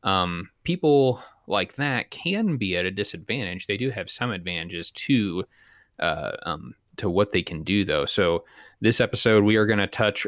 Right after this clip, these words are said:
on, uh, we're gonna touch on the weirdos. We're gonna talk about the people that have really lightweight or short draw, short draw lengths, and, uh, the Gumbies of the world that have really long draws or are shooting really, really heavy bows.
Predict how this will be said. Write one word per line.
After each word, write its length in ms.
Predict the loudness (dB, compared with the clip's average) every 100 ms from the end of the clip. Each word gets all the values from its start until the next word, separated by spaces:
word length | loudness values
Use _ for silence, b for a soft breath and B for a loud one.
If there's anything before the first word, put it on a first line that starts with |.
| 0
on, 460 | 2 4 2 0 -4 B B -2
uh, 220 | 2 4
we're 120 | 4
gonna 120 | 2 2
touch 240 | 0 2
on 80 | 2
the 60 |
weirdos. 420 | 4 4 2 -2 -4
We're 100 | -4
gonna 140 | -2
talk 260 | 0 0 0
about 200 | -2 -2
the 60 |
people 260 | -4 -2 -2
that 100 | 0
have 320 | 0 0 -4 B B B B
really 240 | 4 6 6
lightweight 600 | 4 2 2 2 4 2
or 120 | 0
short 320 | -2 0 2
draw, 380 | 4 4 2 0 -2
short 380 | 2 2 2 -6
draw 260 | -2 2 4
lengths, 420 | 2 0 -2 -6 -6
and, 500 | -4 -2 -4 -6 -10 -8
uh, 360 | -4 -2 -4 -6 -10 _ _ _ _
the 300 | -2 0 0 0
Gumbies 380 | 0 2 2 2
of 100 | 2
the 60 |
world 320 | 0 2 2 2
that 100 | -2
have 160 | -4
really 340 | -2 2 2 2
long 360 | 2 2 2
draws 400 | 2 2 2 2
or 140 | 0 -2
are 40 |
shooting 300 | -2 -2 -4
really, 340 | -2 0 0
really 260 | 0 0 0
heavy 220 | 0 -2
bows. 540 | -2 -2 -4 -6 -8